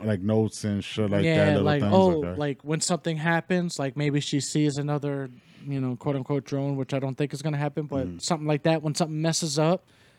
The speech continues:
Speaker 2: they'll go to, like, oh, if it was them, they're gonna go back to them and be like, "Oh crap, we messed up," kinda
Speaker 1: See,
Speaker 2: thing.
Speaker 1: I would, I kinda, I get what you're saying, but I don't want that as in a way, like, 'cause, like, it's kind of down to known, like, going now four episodes.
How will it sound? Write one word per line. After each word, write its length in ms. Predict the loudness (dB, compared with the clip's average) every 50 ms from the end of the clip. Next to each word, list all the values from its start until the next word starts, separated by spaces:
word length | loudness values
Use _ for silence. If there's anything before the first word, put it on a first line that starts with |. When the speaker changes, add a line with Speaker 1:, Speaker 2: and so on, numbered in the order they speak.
| _ _ _ _ _ _ _ -6
Speaker 2:
they'll 300 | 0 4 6 6 6 6
go 180 | 4 4 4 4
to, 160 | 4 2 0
like, 300 | 0 2 2 0 0 -2 -6
oh, 200 | -6 -6 -6 -6
if 140 | -6 -2 -2
it 80 | 0
was 180 | 0 -2 -4 -6
them, 380 | -6 -4 -4 -2 -2 -4 -4 -4
they're 80 | -2 -2
gonna 140 | -2 -2 0
go 100 | -2 0
back 220 | 0 -2 -2 -4
to 80 | -4 -4
them 240 | -2 -2 -2 -2 -4
and 120 | -6 -6
be 100 | -6 -6
like, 200 | -6 -4 -6 -6
"Oh 120 | -6 -8 -10
crap, 280 | -6 -2 -2 -2 -2
we 100 | -4 -6
messed 240 | -6 -6 -6 -6 -6
up," 160 | -8 -8 -8
kinda 120 | -10 -4 2
Speaker 1:
See, 100 | 4 4
Speaker 2:
thing. 80 | 6
Speaker 1:
I 100 | 8 8
would, 140 | 6 6 4 2 -2 0
I 120 | 0 0 0 0 -4 -4
kinda, 240 | 0 2 2 2 2
I 80 | 2 2
get 180 | 6 8 10 10
what 100 | 10 10
you're 80 | 8 6
saying, 420 | 8 10 10 12 12 12 12 12
but 260 | 10 10 8 8 4 -2 _ _ _ _ _ _ _ _ _ _ _ _ 2
I 80 | 6 6
don't 180 | 8 6 6 6
want 240 | 6 6 4 4 2 _
that 260 | 2 4 4 4 2 0
as 340 | -2 0 0 0 0 0 0
in 120 | 0 0
a 140 | 2 0 2
way, 240 | 2 4 4 4 6
like, 360 | 6 4 4 4 2 0 -4 -10 -20 _ _ _ _ _ _ _ _ _ _ _ _ _ _ _ _ _ _ _ _ _ _ _ -6 2
'cause, 480 | 6 8 8 8 8 4 0 -8 -12 _ _ _ _ _ _ _ -6
like, 260 | 2 6 6 6 6 _ _ _ -20 -20 _ _ _ _ 0
it's 280 | 0 0 0 0 -2 -2
kind 240 | 4 8 10 10 10
of 100 | 10 8
down 240 | 8 10 10 10
to 80 | 8 8
known, 460 | 10 10 10 12 12 10 8 8 6
like, 240 | 6 6 6 6 6
going 340 | 6 6 6 8 6 6 4
now 180 | 4 4 4
four 320 | 4 4 4 4 4 4 4
episodes. 680 | 4 2 2 2 2 2 2 2 2 0 -2 -6 -12